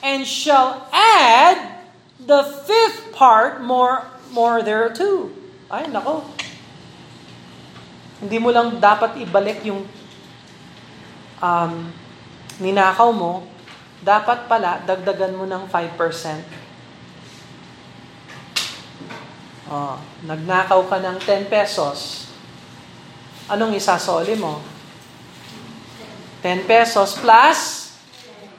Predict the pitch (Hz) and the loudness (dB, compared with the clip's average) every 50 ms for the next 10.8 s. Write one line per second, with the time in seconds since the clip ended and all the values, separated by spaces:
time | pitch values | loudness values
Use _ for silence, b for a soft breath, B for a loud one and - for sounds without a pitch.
0 | - - - - - - - - - - - - - 190 180 180 175 175 180 - | -20 -20 -20 -20 -20 -20 -20 -20 -20 -20 -14 -2 2 2 2 2 0 -4 -6 -4
1 | 175 165 160 160 - - 170 165 165 165 - - - - - - - - - - | -4 -4 -4 -6 -10 -10 -10 -10 -10 -12 -16 -18 -18 -16 -16 -16 -16 -16 -18 -18
2 | - - - - - - - - - - - - - 143 139 135 131 123 123 - | -18 -18 -18 -20 -20 -20 -20 -18 -16 -16 -14 -12 -12 -12 -10 -10 -12 -14 -16 -18
3 | - - - - - 175 190 196 220 233 233 226 233 233 226 - 214 220 226 233 | -20 -20 -20 -12 -4 -2 2 4 6 6 6 4 2 0 2 4 4 4 4 2
4 | 226 - 233 220 220 220 - 233 214 214 214 - 214 208 202 214 214 - 214 202 | -2 -6 -6 -6 -6 -4 -6 -6 -6 -6 -8 -10 -10 -10 -10 -10 -8 -8 -8 -8
5 | 196 196 - 208 190 185 185 - - 165 147 147 147 - - - - - - - | -8 -6 -4 -2 -2 -2 -4 -4 -4 -4 -4 -4 -6 -10 -10 -12 -12 -14 -18 -20
6 | - - - - - - - - - - - - - - - - - - - - | -20 -20 -20 -20 -20 -20 -20 -20 -20 -20 -20 -20 -18 -18 -18 -18 -18 -20 -20 -20
7 | - - - - - - - - - - 185 196 214 254 285 294 294 - - - | -20 -20 -20 -20 -20 -20 -20 -12 -4 0 2 4 4 4 2 0 -4 -10 -14 -18
8 | - - - - - - - - - - - - - - - - - - - - | -20 -20 -20 -20 -20 -20 -20 -20 -20 -20 -20 -20 -20 -20 -20 -20 -20 -20 -20 -20
9 | - - - - - - - - - - 185 202 226 226 - 240 214 - - - | -20 -20 -20 -20 -18 -18 -18 -10 -2 2 2 4 4 2 0 -4 -6 -6 -8 -2
10 | - 214 214 214 214 214 214 208 202 196 202 - 208 196 190 185 | 0 0 0 0 -2 -4 -4 -6 -4 -4 -6 -4 -4 -4 -6 -8